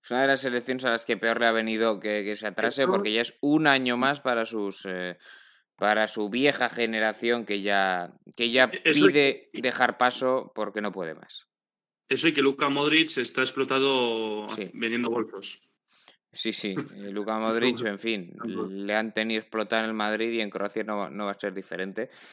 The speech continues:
Speaker 1: porque es el mejor jugador de la, de la selección.
Speaker 2: Sí,
Speaker 1: Eh,
Speaker 2: aunque
Speaker 1: sí.
Speaker 2: también, aunque con Kovacic, por ejemplo, se entiende, se entiende muy bien, y al final también Kovacic yo creo que también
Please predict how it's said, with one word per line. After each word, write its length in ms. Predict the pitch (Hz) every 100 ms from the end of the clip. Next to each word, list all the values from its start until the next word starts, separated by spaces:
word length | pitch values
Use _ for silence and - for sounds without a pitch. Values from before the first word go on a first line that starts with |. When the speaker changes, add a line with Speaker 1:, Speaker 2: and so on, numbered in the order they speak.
| - _ _
Speaker 1:
porque 220 | - 104
es 40 | 117
el 60 | 98
mejor 240 | 90 95
jugador 280 | - 85 82
de 80 | 82
la, 220 | 82 82 -
de 280 | - 101 107
la 100 | 98
selección. 560 | 95 98 92 - 113 95 _ _ _ _ _ _ _ _ _ _ _ _ _ _ _ _ _ _ _ -
Speaker 2:
Sí, 140 | 143 113
Speaker 1:
Eh, 260 | 127 131
Speaker 2:
aunque 280 | 120 113 117
Speaker 1:
sí. 60 | 117
Speaker 2:
también, 320 | 127 151 156 - - 131 135
aunque 160 | 131 127
con 100 | 123
Kovacic, 400 | 120 147 160 156
por 120 | 151
ejemplo, 260 | 135 147 156
se 80 | 131
entiende, 480 | 127 131 131 127 123
se 80 |
entiende 240 | 123 127 127
muy 160 | 127
bien, 340 | 123 143 156 170 - - - -
y 600 | 135 127 120 120 117 113
al 100 | 113
final 320 | - 120 139
también 380 | 139 139 135 131
Kovacic 400 | 131 139 135 135
yo 140 | 127
creo 140 | 127 131
que 80 | 127
también 520 | 117 120 131 139